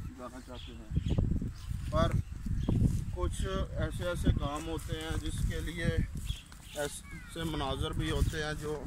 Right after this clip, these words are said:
हम आपको दिखाना चाहते थे, पर हमें time नहीं मिल रहा। उधर तो नहीं, इधर, इधर आ। हाँ, हमारा cameraman भाई कह रहे हैं कि इधर चलते हैं, क्योंकि वो देखे बच्चे खेल रहे हैं।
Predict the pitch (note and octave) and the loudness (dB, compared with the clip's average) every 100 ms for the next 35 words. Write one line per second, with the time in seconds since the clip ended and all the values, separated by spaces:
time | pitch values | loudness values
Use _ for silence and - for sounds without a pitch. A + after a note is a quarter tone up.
0 | - - - - - - - - D3+ D#3 | -10 -12 -12 0 2 2 -2 -2 0 2
1 | D3 C#3+ D#3+ D3+ - C3 D3 C#3+ D3+ C#3+ | 2 2 0 2 2 4 4 4 2 2
2 | E3+ D3+ C#3 A2+ - - - - - - | 0 -2 -2 -2 -6 -6 -6 -8 -12 -4
3 | D3+ D#3 D3+ D#3+ D#3 C#3+ D3 D#3 D#3 C#3+ | 0 0 0 0 0 0 0 0 0 0
4 | A#2+ A#2 A#2 B2+ C3+ C3 C3 B2 - - | -2 -6 -6 -6 -6 -4 -4 -4 -6 -12
5 | - - - - - - - - - - | -12 -12 -12 -10 -12 -12 -10 -10 -10 -8
6 | - - - - - C#3+ C#3 - - - | -6 -6 -8 -12 -12 -10 -8 -2 2 8
7 | - - - - - - - - - - | 8 8 6 4 4 4 2 0 0 4
8 | - - E3+ C#3+ - - - - - - | 4 2 -2 4 6 6 4 2 2 0
9 | - - - - - - - - - - | -2 -4 -6 -6 -8 -8 -12 -14 -14 -8
10 | - D3 D3+ D#3 D3 D#3+ D3+ D3 D3+ D#3+ | -2 -2 -2 -4 -2 -2 -2 -4 -4 -4
11 | D#3 D#3 D3+ D3 D3 D3 D3 D3+ D#3 D3+ | -4 -4 -2 -4 -4 -4 -4 -4 -4 -4
12 | D3+ D3+ C3 B2+ - D#3 E3 - - - | -6 -6 -6 -4 -4 -4 -6 -8 -10 -12
13 | - - - D#3+ E3+ F3+ E3+ E3+ F3+ D#3 | -10 -8 -6 -4 -2 -2 -2 0 0 0
14 | C3 E3+ D3+ D3+ C#3 D#3+ E3+ C#3+ | 0 0 0 2 2 2 2 0